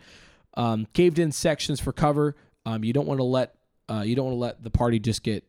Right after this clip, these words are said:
annihilated. Give 'em, give 'em some room to work. Um, you could also have roaming creatures, uh, such as massive scorpions or, or, uh, bone serpents, or you can really have whatever you want in there,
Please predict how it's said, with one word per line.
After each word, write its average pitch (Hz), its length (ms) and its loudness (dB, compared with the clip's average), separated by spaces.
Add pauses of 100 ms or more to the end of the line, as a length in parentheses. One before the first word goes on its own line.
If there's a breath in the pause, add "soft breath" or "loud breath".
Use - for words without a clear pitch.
(380)
annihilated. 117 640 0
Give 165 140 2
'em, 151 140 0
give 165 200 2
'em 151 120 -2
some 113 240 -4
room 107 140 -4
to 107 80 -2
work. 104 360 -6 (420 soft breath)
Um, 104 360 -6 (800)
you 151 100 -2
could 175 100 6
also 185 240 4
have 135 200 2
roaming 143 320 4
creatures, 170 600 0 (160)
uh, 117 200 0
such - 240 -4
as 101 100 -6
massive 110 420 -6
scorpions 120 760 -4
or, 98 180 -8 (360 loud breath)
or, 107 280 -2
uh, 101 140 -6
bone 147 260 2
serpents, 131 640 -4
or 98 240 -8 (280 soft breath)
you 139 120 -2
can 175 120 2
really 110 240 0
have 101 260 -4
whatever 110 260 -2
you 107 120 0
want 123 260 -4
in 113 60 -8
there, 101 280 -6